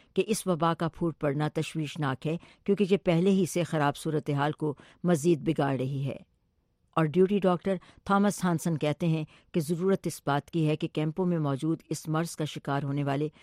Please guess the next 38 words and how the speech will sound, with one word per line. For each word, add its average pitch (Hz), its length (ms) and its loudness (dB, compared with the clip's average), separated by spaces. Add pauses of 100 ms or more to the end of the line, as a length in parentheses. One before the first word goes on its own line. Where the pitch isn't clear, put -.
(220)
مشتبہ 185 500 0
کیسز 160 400 -4
کا 113 160 -6 (320)
اینٹی 175 280 2
بائیوٹک 143 400 -2
سے - 140 -4 (100)
فوری 151 320 0
علاج 139 320 0
کیا 147 240 0
جائے - 220 -6 (380)
اور 160 240 2
انہیں 175 240 2 (300)
اڑتالیس 185 520 2
گھنٹوں 165 280 0
کے 156 140 -2
لیے 156 240 0
الگ 147 300 0
تھلگ 143 240 -2
بھی 135 120 -4
رکھنا 139 320 -4
ہے، 175 140 -2 (280)
کیونکہ 196 180 2
یہ 190 160 4
بیماری 156 420 0
چھینکنے 185 640 -2
اور 147 120 0
کھانسنے 160 440 -4
کے 160 100 -4
ساتھ 147 340 -4 (240)
باہر 160 340 2
نکلنے 160 340 0
والی 143 280 0 (480)
رسوبت 185 480 2
کے 175 100 0
ذریعے 147 320 0
پھیل 143 280 0
سکتی 131 440 -6
ہے۔ - 80 -6